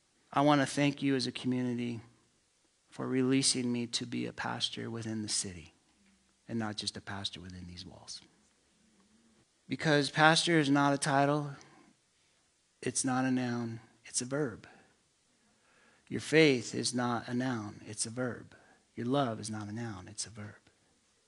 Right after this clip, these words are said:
And we put it into action. And so with that, friends, let's go ahead and pray.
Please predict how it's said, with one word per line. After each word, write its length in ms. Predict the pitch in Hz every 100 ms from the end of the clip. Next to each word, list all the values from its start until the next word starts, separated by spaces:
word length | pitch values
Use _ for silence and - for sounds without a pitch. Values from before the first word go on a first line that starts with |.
| _ _ _ _
And 100 | 110
we 80 | 107
put 220 | - 139
it 100 | 143
into 240 | 135 127 110
action. 420 | 110 - - 120 _ _ _ _ _ _ _ _ _ _ _ -
And 100 | -
so 100 | -
with 160 | 127 -
that, 200 | - -
friends, 480 | - - 110 - -
let's 160 | -
go 140 | - 180
ahead 140 | 170
and 80 | 165
pray. 320 | - 156 160